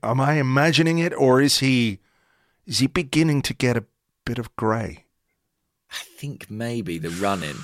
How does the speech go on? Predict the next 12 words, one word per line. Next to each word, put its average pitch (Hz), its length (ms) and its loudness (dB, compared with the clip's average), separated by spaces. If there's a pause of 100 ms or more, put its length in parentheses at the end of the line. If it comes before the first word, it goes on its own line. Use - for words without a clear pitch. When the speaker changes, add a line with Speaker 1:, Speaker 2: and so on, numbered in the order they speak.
(960)
Speaker 2:
may 90 300 -10
finally 90 800 -6
have - 180 -6
Speaker 1:
Hmm. 120 40 0
Speaker 2:
seen 104 500 -4 (880)
the 82 220 -8
immaculate 85 640 -10
blackness 78 520 -8
of - 100 -14
his - 160 -8
hair 80 300 -8
compromised. 65 760 -14